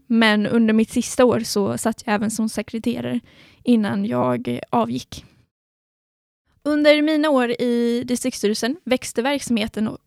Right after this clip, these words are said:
och medlemsantalet ökade med trettiofyra procent. Och, eh, såklart var det här inte en, helt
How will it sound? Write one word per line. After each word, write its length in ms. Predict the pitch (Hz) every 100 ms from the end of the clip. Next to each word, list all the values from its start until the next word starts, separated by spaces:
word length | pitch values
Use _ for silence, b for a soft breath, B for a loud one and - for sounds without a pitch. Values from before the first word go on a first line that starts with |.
| _
och 240 | 254 - 254
medlemsantalet 760 | 247 233 214 - 233 220 285
ökade 320 | 262 240 240
med 120 | 233 233
trettiofyra 520 | 247 226 254 240 -
procent. 540 | 247 247 262 - - _ b b b b b b b 247
Och, 360 | 247 _ -
eh, 200 | 240 226
såklart 480 | 247 254 262 247 -
var 100 | 240
det 100 | 226
här 200 | 233 226
inte 360 | 214 214 - 220
en, 200 | 214 226
helt 540 | - 302 233 220